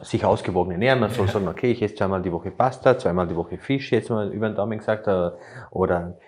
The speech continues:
Speaker 1: eine klassische mediterrane, ausgewogene Ernährung, dann ist es gut. Das, wo, was du jetzt ansprichst, dass man, dass es Fleisch bei Würstelständen, beim Discounter oder irgendwo gibt,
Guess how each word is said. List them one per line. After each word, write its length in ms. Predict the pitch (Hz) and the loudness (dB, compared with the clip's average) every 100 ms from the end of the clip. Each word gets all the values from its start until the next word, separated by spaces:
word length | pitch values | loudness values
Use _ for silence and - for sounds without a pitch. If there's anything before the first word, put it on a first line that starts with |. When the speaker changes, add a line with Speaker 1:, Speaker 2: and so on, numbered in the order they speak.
| _ | _
Speaker 1:
eine 160 | 98 92 | -6 0
klassische 420 | 110 117 113 120 | 2 2 0 -2
mediterrane, 760 | 107 92 90 95 92 101 113 | 0 0 -2 -2 0 0 0
ausgewogene 960 | - 87 - 101 90 98 98 98 95 98 - - - | 0 0 2 2 2 2 0 0 -2 -6 -14 -16 -6
Ernährung, 560 | 98 98 87 80 76 73 | -2 0 0 -2 -4 -4
dann 140 | 85 | -4
ist 180 | 95 - | -4 -4
es 140 | 107 - | -6 -6
gut. 180 | 80 - - _ _ _ _ - | -10 -12 -20 _ _ _ _ 2
Das, 240 | 139 147 | 2 2
wo, 80 | 175 - | -2 0
was 240 | 110 113 | 0 0
du 80 | 170 | 2
jetzt 180 | 151 - | 2 2
ansprichst, 420 | 101 107 110 98 | -2 -2 -4 -4
dass 120 | 107 117 | -4 -4
man, 140 | 98 | -4
dass 160 | 110 - | -4 -4
es 140 | 104 | -6
Fleisch 580 | - - 104 95 123 - 87 | -8 -10 -2 0 0 -4 -8
bei 200 | - 92 | -8 0
Würstelständen, 800 | 120 131 127 - 110 110 117 113 | 2 2 0 0 0 0 0 -2
beim 160 | - - | 0 -2
Discounter 600 | 85 - - 113 123 110 | -6 -4 2 2 4 2
oder 80 | 95 | 2
irgendwo 300 | 104 113 104 | 0 0 0
gibt, 280 | 110 113 | -2 -6